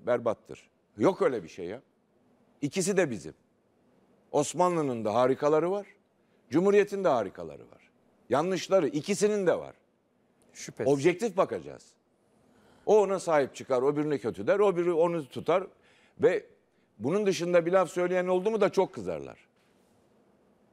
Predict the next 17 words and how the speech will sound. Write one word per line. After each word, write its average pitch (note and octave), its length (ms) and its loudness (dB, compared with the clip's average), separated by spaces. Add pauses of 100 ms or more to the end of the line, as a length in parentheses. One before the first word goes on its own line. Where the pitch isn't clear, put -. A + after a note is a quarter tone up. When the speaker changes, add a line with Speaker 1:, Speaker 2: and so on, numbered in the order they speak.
(720)
Speaker 1:
Şimdi F#3 420 0 (160)
dünyanın E3+ 540 0
bakışını D#3+ 580 -4
bizim D3 220 -8
milletimiz C#3 540 -4
anlasın A2+ 400 -4
istiyorum. C#3 500 -6 (1700)
Çok E3+ 260 0
basit D#3 340 -4
de A#2+ 200 -2
net D3+ 200 -4
ispatını A2+ 560 -4
söyleyeyim. C2+ 400 -12 (840)
Türkiye'nin B2+ 680 -2
kimle G3 400 0
problemi A#2+ 500 -2
olsa, G2 420 -6